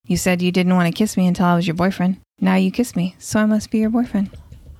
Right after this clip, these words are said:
And so it began. I was very grown up in many ways. I left home at eighteen,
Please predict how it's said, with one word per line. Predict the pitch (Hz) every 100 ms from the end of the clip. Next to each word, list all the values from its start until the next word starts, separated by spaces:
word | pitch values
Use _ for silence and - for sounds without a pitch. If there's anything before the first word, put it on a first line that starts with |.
| - - -
And | 202 196
so | - 185 190
it | -
began. | 202 170 156 165 - _ _ -
I | 226
was | 226
very | 247 247 208
grown | 190 175
up | 165 156
in | 160 165
many | 156 143
ways. | 107 76 - - - _ _ 190
I | 190
left | 170 -
home | 175 160
at |
eighteen, | 156 - - 208 220